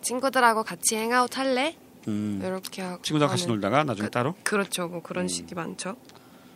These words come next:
Speaker 2: 알겠습니다. 음. 그 미국에서 이렇게 좀 적극적인 편인가요? 한국에 비해서는?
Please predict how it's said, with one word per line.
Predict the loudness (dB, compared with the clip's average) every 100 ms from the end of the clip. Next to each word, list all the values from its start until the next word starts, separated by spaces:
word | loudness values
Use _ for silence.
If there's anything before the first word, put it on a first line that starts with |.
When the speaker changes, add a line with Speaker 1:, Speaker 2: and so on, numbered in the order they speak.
| -20 -20 -20 -20 -18
Speaker 2:
알겠습니다. | -14 -10 -10 -12 -16 -20 -20 -20 -20 -20 -20 -20 -20 -20 -16
음. | -16 -16 -20 -20 -10
그 | -2
미국에서 | 2 6 6 6 2 -4 2 2
이렇게 | 4 2 2 -2 -20 -20 -20 -20 -20 -20 -20 -20 -20 -4
좀 | -2
적극적인 | 0 -2 4 6
편인가요? | 6 4 6 4
한국에 | 4 2
비해서는? | 0 0 -2